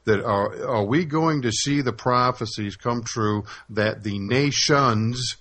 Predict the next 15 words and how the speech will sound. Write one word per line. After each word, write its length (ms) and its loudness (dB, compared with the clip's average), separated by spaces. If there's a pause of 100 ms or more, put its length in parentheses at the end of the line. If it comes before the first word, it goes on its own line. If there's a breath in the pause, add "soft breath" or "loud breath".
(300 loud breath)
meaning 220 -4
all 360 2
nations, 640 -6 (240 loud breath)
rise 460 0
up 280 -4
against 580 -6 (100)
Israel 720 -6
once 420 -2
we 120 -4
see 200 -4
this 220 -8
new 180 -4
administration 760 -4
take 280 -4
over? 320 0